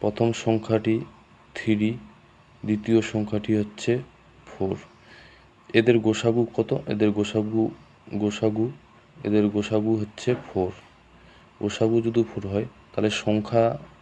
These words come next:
দুইটা কত কত হবে? সংখ্যা দুইটা তাহলে চার গুণ হবে। চার যদি গুণ হয়, তাহলে সংখ্যা দুইটা হবে, একটা হবে বারো, একটা হবে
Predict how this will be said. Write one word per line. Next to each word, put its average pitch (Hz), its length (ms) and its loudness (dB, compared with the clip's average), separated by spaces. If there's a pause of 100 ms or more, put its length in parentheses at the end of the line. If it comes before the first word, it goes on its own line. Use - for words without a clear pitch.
(120)
দুইটা 110 440 4 (520)
কত 110 180 0
কত 101 240 0
হবে? 95 200 -6
সংখ্যা 104 320 -2
দুইটা 110 240 0
তাহলে 110 220 2 (120)
চার 104 260 4
গুণ 107 280 0
হবে। 104 260 -4 (760)
চার 101 280 2
যদি 107 280 0
গুণ 104 260 2
হয়, 101 200 -4 (100)
তাহলে 104 160 2
সংখ্যা 104 400 -4
দুইটা 104 360 0 (500)
হবে, 104 240 2
একটা 104 280 0
হবে 104 180 2
বারো, 101 520 4
একটা 101 240 -6
হবে 98 300 0